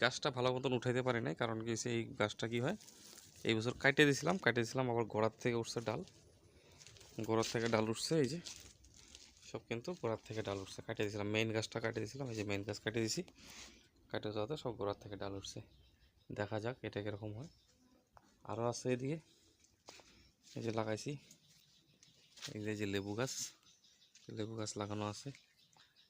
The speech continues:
তারপরে এই যে গোলাপ জাম বলে, গোলাপ জামের এই যে চারা লাগাইছি, এই যে এটা কীরকম হবে আমি জানি না, গোলাপ জামটা লাগাইছি। আর আমাদের এদিকে হইলেও মানে গাছ খুব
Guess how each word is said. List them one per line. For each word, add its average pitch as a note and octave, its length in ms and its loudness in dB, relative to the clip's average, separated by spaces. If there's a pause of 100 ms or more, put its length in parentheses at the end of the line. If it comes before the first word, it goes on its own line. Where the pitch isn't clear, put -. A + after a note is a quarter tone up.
(600)
তারপরে G2+ 400 -6
এই G#2 80 -4
যে G#2 40 0 (120)
গোলাপ A2 240 6 (100)
জাম A2 200 2
বলে, A#2+ 220 0
গোলাপ G#2+ 240 0
জামের B2+ 260 -4
এই G#2 60 -2
যে G2+ 140 -8
চারা G2 260 -6
লাগাইছি, F#2 340 -14
এই G#2+ 80 -16
যে G#2+ 80 -20 (680)
এটা - 180 -8
কীরকম G#2+ 360 -6
হবে G2+ 180 -10
আমি G2+ 140 -10
জানি F#2+ 200 -10
না, C3 140 -14
গোলাপ G2 260 -14
জামটা F#2+ 340 -12
লাগাইছি। F#2+ 320 -14 (2500)
আর G#2+ 160 -10
আমাদের G2+ 300 -8
এদিকে G#2+ 240 -4 (180)
হইলেও G2 300 -4 (240)
মানে G2+ 140 -4 (100)
গাছ G2 140 -2 (120)
খুব C3 100 -2